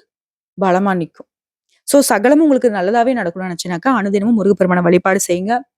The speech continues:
காலையில எழுந்ததுல இருந்து இரவு தூங்க போறதுக்கு முன்னாடி வரைக்கும் அடிக்கடி வந்து பாத்தீங்கன்னா முருகா முருகான்னு சொல்லிக்கிட்டே இருங்க. பல விதங்கள்ல அதிர்ஷ்ட வாய்ப்புகள்,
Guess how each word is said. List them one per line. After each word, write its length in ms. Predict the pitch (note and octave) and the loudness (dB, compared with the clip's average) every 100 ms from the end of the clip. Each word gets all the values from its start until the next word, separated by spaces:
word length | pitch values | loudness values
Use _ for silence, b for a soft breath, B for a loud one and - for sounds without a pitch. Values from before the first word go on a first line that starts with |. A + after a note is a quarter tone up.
| _ _ _ - | _ _ _ -4
காலையில 340 | F#3 F#3 A3+ A3+ | 0 2 4 4
எழுந்ததுல 400 | G#3+ A3+ A#3+ G3+ | 4 4 2 2
இருந்து 240 | G3 G#3+ C4+ - _ _ _ _ _ - | -2 -2 -4 -8 _ _ _ _ _ -2
இரவு 200 | A3+ B3 | 2 2
தூங்க 220 | - B3 B3 | 2 2 2
போறதுக்கு 380 | A3 F#3+ F#3 F#3 | 2 0 -2 -4
முன்னாடி 300 | F#3 G#3+ A3+ | -2 0 0
வரைக்கும் 400 | F#3 F3 F3 A3 - | 2 0 -2 -8 -8
அடிக்கடி 360 | F3 F3+ G3+ A3 | -6 -4 2 2
வந்து 160 | A3+ G3+ | 2 0
பாத்தீங்கன்னா 320 | F3+ F3+ A#3 | -4 -2 0
முருகா 220 | G3 G3+ | 2 2
முருகான்னு 360 | G3+ F3 G3+ A3+ | 0 0 0 0
சொல்லிக்கிட்டே 380 | F#3 F#3+ F#3+ A#3 | -2 -2 0 0
இருங்க. 260 | F#3 E3+ G3+ - _ _ _ _ _ | 0 -2 -6 -8 _ _ _ _ _
பல 220 | F#3+ F#3+ B3 | 0 2 2
விதங்கள்ல 500 | A#3 A3 G#3 G#3 A#3+ C#4+ _ _ _ _ _ _ _ | 0 0 0 0 -2 -6 _ _ _ _ _ _ _
அதிர்ஷ்ட 400 | G3 G3+ B3 - C4+ | 0 4 2 4 2
வாய்ப்புகள், 500 | G#3 F#3 F#3 F#3+ | 4 0 2 2